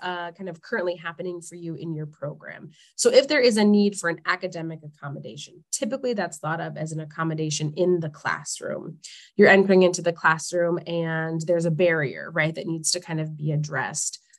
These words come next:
Um, or there's a timing issue with, you know, a chronic condition you may have. Um, anything related to kind of your, your classroom work, especially initially as a, a,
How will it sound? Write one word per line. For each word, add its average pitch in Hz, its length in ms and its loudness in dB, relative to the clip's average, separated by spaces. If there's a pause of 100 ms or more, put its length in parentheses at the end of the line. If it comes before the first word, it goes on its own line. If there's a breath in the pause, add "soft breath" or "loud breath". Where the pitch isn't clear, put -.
(120)
Um, 180 260 6
or 185 140 6
there's 170 220 6
a 165 60 4
timing 165 540 0
issue 127 460 -6
with, 160 280 -4
you 175 100 0
know, 170 80 0
a 160 100 -4
chronic 151 360 -6
condition 156 440 -4
you 151 100 0
may 147 180 0
have. 147 380 -8 (320 soft breath)
Um, 190 120 6
anything 254 300 6
related 190 420 4
to 175 220 -2
kind 160 180 -4
of 160 100 -2
your, 160 200 -4
your 160 180 -8
classroom 175 960 0
work, 196 320 -2
especially 180 420 -6
initially 247 580 -6
as 240 200 -8
a, 240 360 -4
a, 175 140 -6